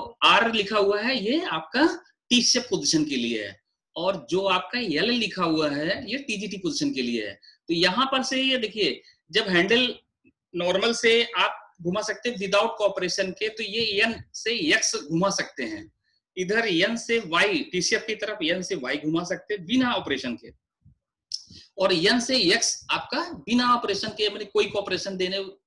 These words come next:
के बजाय आपका ये operation आप handle को ऐसे घुमा सकते हो।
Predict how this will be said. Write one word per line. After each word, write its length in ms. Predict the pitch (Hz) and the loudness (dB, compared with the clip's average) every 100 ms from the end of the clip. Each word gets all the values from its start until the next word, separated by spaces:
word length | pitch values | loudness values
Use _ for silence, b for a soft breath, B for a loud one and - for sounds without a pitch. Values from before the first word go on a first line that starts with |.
| _ | _
के 80 | - | -8
बजाय 440 | 170 147 175 160 180 B B 175 | -6 -2 0 -2 -4 B B -2
आपका 300 | 190 - 214 | -2 0 0
ये 160 | 208 202 | 2 0
operation 480 | 165 180 175 202 | 0 -4 -4 -2
आप 180 | 190 190 | -2 -2
handle 260 | 156 160 190 | -2 0 0
को 140 | 196 | 0
ऐसे 160 | 185 190 | -2 -2
घुमा 260 | 156 175 160 | -2 0 0
सकते 300 | 123 - | -2 -10
हो। 60 | 131 | -10